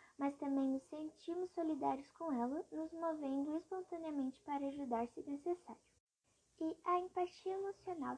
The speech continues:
significa se sentir da mesma forma que a outra pessoa se sente. Eu acho que essa é a forma mais comum de ser discutida.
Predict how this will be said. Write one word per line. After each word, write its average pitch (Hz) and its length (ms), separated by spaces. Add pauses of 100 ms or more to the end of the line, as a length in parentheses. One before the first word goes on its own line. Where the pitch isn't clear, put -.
significa 302 560
se 311 180
sentir 311 400
da 311 100
mesma 349 380
forma 285 340
que 294 120
a 277 40
outra 277 200
pessoa 277 420
se 359 160
sente. - 420 (600)
Eu 349 140
acho 339 300
que 320 80
essa 294 240
é 285 40
a 285 100
forma 285 320
mais 285 300
comum 285 500
de 294 140
ser 277 200
discutida. - 640